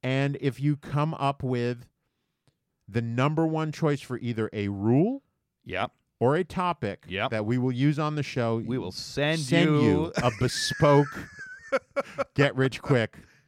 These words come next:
Speaker 1: urinal.
Speaker 2: Yeah.
Speaker 1: Uh, and at this time, as always, we got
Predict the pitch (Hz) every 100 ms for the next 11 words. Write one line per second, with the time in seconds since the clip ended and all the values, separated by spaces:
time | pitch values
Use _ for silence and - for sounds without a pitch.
0 | _ _ _ _ _ _ - 95 107 98
1 | 85 76 - 104 101 87 147 131 156 170
2 | 190 196 - 170 147 151 151 135 139 143
3 | 143 143 135 123 123